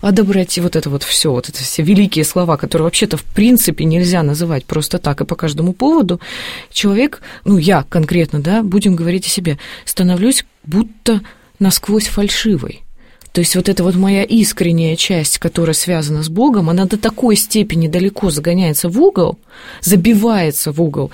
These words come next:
что в-, найти её, вытянуть обратно, это стоит такой серьёзной боли и перелопачивания себя.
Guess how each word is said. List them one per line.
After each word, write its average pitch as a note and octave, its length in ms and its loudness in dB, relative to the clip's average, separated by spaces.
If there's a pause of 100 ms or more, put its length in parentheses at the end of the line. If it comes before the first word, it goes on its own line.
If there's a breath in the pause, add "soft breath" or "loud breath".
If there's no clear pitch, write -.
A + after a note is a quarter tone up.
(200 loud breath)
что - 200 0
в-, G3 220 0
найти B3+ 540 4
её, G3 160 4
вытянуть F#3+ 600 2
обратно, B3 500 0
это G3 200 0
стоит C#4 380 0
такой G#3+ 260 0
серьёзной B3 680 2
боли A#3+ 500 2
и G#3 100 4
перелопачивания A3 880 0
себя. A#3+ 420 0